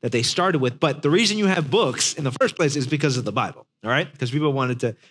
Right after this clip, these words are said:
be able to read the Bibles. But it's not one book. It's sixty-six different books, right? And all these, of these sixty-six different books, it's made up of different genres. You have poetry, you have narrative, you have prophecy, you have apocalyptic literature.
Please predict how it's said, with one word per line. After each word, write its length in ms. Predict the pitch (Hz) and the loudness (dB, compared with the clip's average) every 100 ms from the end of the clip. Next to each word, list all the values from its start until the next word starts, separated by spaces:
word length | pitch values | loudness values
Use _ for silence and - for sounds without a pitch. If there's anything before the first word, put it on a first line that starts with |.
| _ - | _ -2
be 100 | 131 | 0
able 140 | 127 | 2
to 60 | 117 | 0
read 220 | 127 120 | 0 0
the 60 | |
Bibles. 360 | - 104 80 - | -2 -2 -4 -4
But 160 | 165 165 | 0 0
it's 120 | 156 | 0
not 240 | 196 - | -2 -2
one 280 | 135 156 160 | -2 0 0
book. 320 | 202 131 - _ _ _ | 0 0 -4 _ _ _
It's 160 | 131 | -4
sixty-six 1040 | - - 208 208 - 190 - - 113 - - _ _ _ | -2 -2 0 -2 -4 -4 -2 -2 -2 -4 -8 _ _ _
different 280 | 101 98 131 | -10 -6 -6
books, 380 | 233 - - - | -6 -8 -12 -4
right? 240 | 127 - _ - - 151 - | -2 -4 _ -20 -16 -12 -2
And 360 | 208 196 190 - | 0 0 -2 -6
all 240 | 170 185 226 | 0 2 2
these, 260 | 240 220 | 0 -2
of 200 | - 180 | -2 0
these 160 | 185 180 | 2 2
sixty-six 560 | 220 214 220 202 208 | 0 0 0 0 0
different 320 | - 180 175 160 | -2 -2 0 0
books, 300 | 208 147 - _ - | 0 0 -6 _ -6
it's 140 | 143 | -2
made 160 | 156 151 | 2 2
up 120 | 143 | 0
of 120 | 135 | -2
different 320 | 131 127 139 | -4 -2 -2
genres. 540 | 165 190 165 95 - - - - _ | 0 0 0 -4 -10 -16 -20 -20 _
You 80 | 110 | -8
have 140 | 117 | -8
poetry, 580 | - 196 190 175 - 98 - _ _ | -2 2 4 2 -2 -8 -12 _ _
you 60 | 127 | -4
have 140 | 123 | -2
narrative, 540 | 147 175 190 143 82 - _ _ | 0 2 2 0 -6 -12 _ _
you 80 | 113 | -6
have 140 | 110 | -6
prophecy, 640 | - 180 185 160 - 92 - _ | -4 -4 -2 -4 -4 -4 -10 _
you 80 | 131 | -2
have 140 | 131 | -2
apocalyptic 880 | 123 - 151 151 156 185 - 165 147 | -2 -4 -4 2 2 2 0 -2 -2
literature. 540 | 127 120 104 107 104 | -2 -2 -2 -8 -10